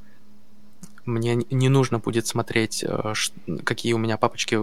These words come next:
есть в-, внут-, какие папки есть внутри, э,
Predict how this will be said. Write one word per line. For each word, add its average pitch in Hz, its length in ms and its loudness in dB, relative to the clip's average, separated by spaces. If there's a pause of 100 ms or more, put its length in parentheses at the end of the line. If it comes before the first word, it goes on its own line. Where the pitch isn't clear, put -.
(140)
есть 107 460 -6 (840)
в-, - 320 -10
внут-, 123 280 2 (440)
какие 123 280 0
папки - 360 4
есть 107 260 -2
внутри, 113 580 0 (800)
э, - 100 -10